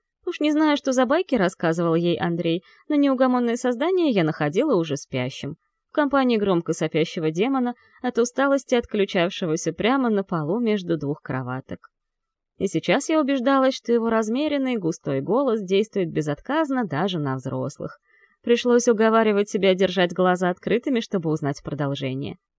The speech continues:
Наконец Кайл очнулся от морока, в котором жил целый год. Осознав обман, он возненавидел супругу. Пообещал отомстить, едва та подарит ему наследника.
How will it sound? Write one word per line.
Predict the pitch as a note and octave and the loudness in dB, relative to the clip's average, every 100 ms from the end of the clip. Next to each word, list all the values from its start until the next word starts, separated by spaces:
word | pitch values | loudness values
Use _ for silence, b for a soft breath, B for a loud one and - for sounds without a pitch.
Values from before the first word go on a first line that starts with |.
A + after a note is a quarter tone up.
| _ _ _ _ - | _ _ _ _ -4
Наконец | F#3+ F#3 G3+ B3+ D4+ C#4 | 0 4 4 4 2 0
Кайл | - C#4 C4 B3 | 0 4 6 4
очнулся | - A#3 - C4 B3 A#3 - F3 | 2 0 -2 0 2 2 2 0
от | D#3+ E3+ | 2 0
морока, | F#3+ B3+ F#3 - | 2 4 2 0
в | - | -4
котором | - D#3+ G#3 G#3 E3+ | -2 -2 0 0 0
жил | E3 E3 D#3 | 2 0 0
целый | - C3+ C3 | -4 -4 -4
год. | C3 B2 A#2+ - _ _ _ _ _ | -4 -6 -8 -14 _ _ _ _ _
Осознав | - A3 B3 A#3+ A#3+ A#3 | -4 0 2 2 2 2
обман, | - G#3+ G#3+ B3 B3+ | 0 2 2 2 0
он | A3 G#3+ | 0 2
возненавидел | G3 G3 G3+ G3 F#3 F3 F3 E3 D3+ D3 | 2 2 2 4 2 2 0 0 -2 -4
супругу. | - C#3 C3 B2+ A2+ - _ _ - | -6 -6 -4 -6 -8 -14 _ _ -2
Пообещал | G#3 F#3+ A3 A3 | 0 2 2 2
отомстить, | G#3+ G#3 G3 - F3 A#3 - | 2 2 0 0 0 0 0
едва | B3 G#3+ G#3+ | 0 2 0
та | A3 G#3 | 0 -2
подарит | G3+ G3 F3+ E3+ E3+ | 0 0 0 0 -2
ему | D#3 D3+ | -2 -2
наследника. | C#3+ C#3+ - C3 C3 C3+ - | -2 -4 -4 -4 -4 -6 -8